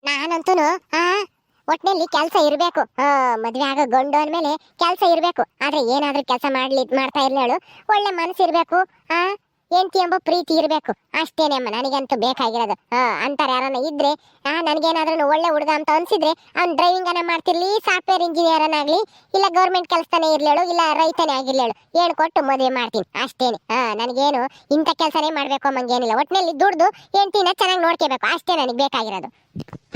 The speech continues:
ಹೌದು ನಿಂಗುಂದ ಅಕ್ಕ, ನಿಮ್ದಕ್ಕೆ ಹೇಳ್ತಾ ಇರೋದು ಹಂಡ್ರೆಡ್ ಪರ್ಸೆಂಟ್ ಸರಿಯಾಗೇ ಐತೆ. ಆ, ಹುಡುಗನೇ ಚೆನ್ನಾಗಿಲ್ಲ ಅಂತಂದ್ರೆ ಏನ್ ಕೆಲ್ಸ ಮಾಡಿದ್ರೆ ಏನ್ ಬಂತು ಹೇಳಿ? ಆ, ಅವನು ಡ್ರೈವಿಂಗೇ ಮಾಡ್ತಾ ಇರ್ಲಿ, ಆದ್ರೆ ಹೆಂಡತಿ ಅನ್ನೋ ಪ್ರೀತಿ ಇದ್ರೆ ಸಾಕು ಬಿಡಿ. ಆ, ನೆಮ್ಮದಿಯಾಗಿರ್ತಾರೆ ಅವ್ರು.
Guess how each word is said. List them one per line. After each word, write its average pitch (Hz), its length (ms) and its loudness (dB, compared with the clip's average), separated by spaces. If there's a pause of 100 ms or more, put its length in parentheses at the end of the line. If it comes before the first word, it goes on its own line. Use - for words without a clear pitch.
(160)
ಹೌದು 302 160 0
ನಿಂಗುಂದ 339 260 0
ಅಕ್ಕ, 330 160 -4 (200)
ನಿಮ್ದಕ್ಕೆ 330 340 0
ಹೇಳ್ತಾ 330 220 0
ಇರೋದು 311 320 0
ಹಂಡ್ರೆಡ್ 302 240 -2
ಪರ್ಸೆಂಟ್ 349 360 -2 (420)
ಸರಿಯಾಗೇ 349 420 0
ಐತೆ. 320 120 -2
ಆ, 311 580 0
ಹುಡುಗನೇ 370 540 -2
ಚೆನ್ನಾಗಿಲ್ಲ 381 400 0
ಅಂತಂದ್ರೆ 392 580 0
ಏನ್ 359 100 -2
ಕೆಲ್ಸ 370 260 -2
ಮಾಡಿದ್ರೆ 359 380 0
ಏನ್ 339 100 -2
ಬಂತು 349 280 2
ಹೇಳಿ? 320 380 -2
ಆ, 359 200 -2 (400)
ಅವನು 359 260 2
ಡ್ರೈವಿಂಗೇ 370 380 -2
ಮಾಡ್ತಾ 370 300 0
ಇರ್ಲಿ, 349 380 -4
ಆದ್ರೆ 359 320 2
ಹೆಂಡತಿ 320 220 -2
ಅನ್ನೋ 349 160 0
ಪ್ರೀತಿ 311 320 0
ಇದ್ರೆ 311 180 2
ಸಾಕು 262 280 -2
ಬಿಡಿ. 262 360 -2
ಆ, 285 120 2
ನೆಮ್ಮದಿಯಾಗಿರ್ತಾರೆ 302 640 0
ಅವ್ರು. 262 180 -2